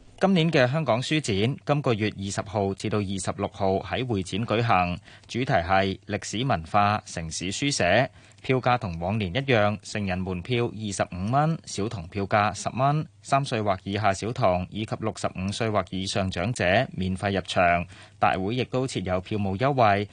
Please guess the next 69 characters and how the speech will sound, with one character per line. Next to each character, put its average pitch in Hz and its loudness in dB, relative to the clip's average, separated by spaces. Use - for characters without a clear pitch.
每 123 0
日 143 0
中 180 -2
午 110 0
十 113 -4
二 98 -4
點 95 -4
之 139 -4
前 90 -4
入 85 -4
場， 85 4
以 117 -2
及 123 -2
七 - -4
月 117 -2
二 101 -4
十、 95 -4
二 95 2
十 101 -6
一、 139 0
二 123 0
十 95 -2
四 104 0
同 80 -10
二 92 -4
十 - -2
五 98 -4
號 104 0
夜 87 0
晚 87 2
七 101 -6
點 95 -2
之 135 -2
後 117 2
入 98 0
場， 85 0
票 95 -4
價 90 0
十 - -4
蚊， 139 4
以 113 -4
正 135 -2
價 127 2
購 127 0
買 104 0
首 110 -2
兩 110 0
日 101 -2
門 82 -8
票 101 -6
嘅 104 -4
人 82 -4
士， 95 0
可 107 0
以 117 0
喺 101 0
指 107 -2
定 104 -2
時 82 -6
間 104 2
額 120 2
外 104 4
有 95 0
兩 98 0
次 107 -2
免 90 -2
費 104 0
入 95 2
場。 85 2